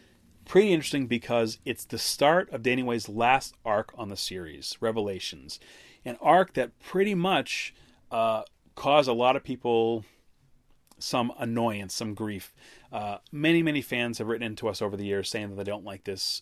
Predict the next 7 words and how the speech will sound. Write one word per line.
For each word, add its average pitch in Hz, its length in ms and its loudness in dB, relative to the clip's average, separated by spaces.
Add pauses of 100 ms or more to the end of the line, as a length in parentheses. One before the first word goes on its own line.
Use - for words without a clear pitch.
(120)
uh, 82 280 -10 (140)
this 120 280 -10
last 120 320 0
bunch 117 160 -6
of 120 80 -12
issues, 131 580 -4 (400)
and 107 440 -10